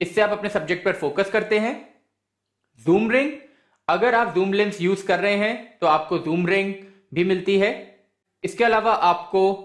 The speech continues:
ऑटो और मैनुअल फोकस करने के लिए स्विच मिलता है। कई लेंसेज में आपको ऑप्टिकल इमेज स्टेबलाइजेशन का ऑप्शन मिलता है जिसको आप on या off कर सकते हैं। इसके अलावा लेंस माउंट होता है जिसके through आप लेंस को कैमरा में अटैच करते हैं।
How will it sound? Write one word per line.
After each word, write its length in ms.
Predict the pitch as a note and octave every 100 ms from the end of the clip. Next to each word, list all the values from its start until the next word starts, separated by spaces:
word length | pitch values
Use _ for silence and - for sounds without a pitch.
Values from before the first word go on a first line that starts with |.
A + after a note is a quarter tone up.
| - - _ _ D#3+
ऑटो 380 | F3 F3+ G3+ G3+
और 200 | G3+ E3+
मैनुअल 320 | E3 F3 F#3+
फोकस 320 | F#3+ F3 F#3+
करने 240 | F#3 F3 F3+
के 100 | F#3
लिए 100 | F3+
स्विच 280 | F#3 F#3
मिलता 280 | G3+ G#3 G#3
है। 160 | G3+ C4+ - - _ _ _ _ -
कई 160 | A3
लेंसेज 340 | A3+ G#3+ A3 G3
में 80 | G#3+
आपको 340 | G#3 - G#3+ G#3+ - -
ऑप्टिकल 440 | E3+ - F3 G3
इमेज 240 | F#3 F3+ F3
स्टेबलाइजेशन 800 | E3+ F3 D#3+ D#3 F3 E3+ F#3 F3
का 100 | F3+
ऑप्शन 360 | - - G3+
मिलता 260 | G3+ F#3+ G3
है 300 | G3 C#4+ - -
जिसको 280 | D3 D3 E3+
आप 300 | D3+ D#3 -
on 220 | D3+ D#3
या 120 | D#3
off 260 | - D3 C#3+ -
कर 120 | E3
सकते 320 | E3 - - G3
हैं। 140 | A#3 - - _ _ _ _ _ -
इसके 200 | - G#3+
अलावा 280 | G3+ G3+
लेंस 320 | G#3 E3+ E3 -
माउंट 240 | C#3 F3+
होता 200 | F#3+ F#3
है 140 | F3 A#3 - - _ _ _ _ _
जिसके 280 | D3+ E3+ A3+
through 280 | A#3 A3 A3 D#3
आप 260 | E3+ E3+
लेंस 280 | D#3+ F3+ G3
को 200 | - G3
कैमरा 360 | G3 D#3+ D3 D#3+
में 140 | D#3+
अटैच 340 | - - C#3 -
करते 320 | F#3+ - F#3
हैं। 140 | F#3+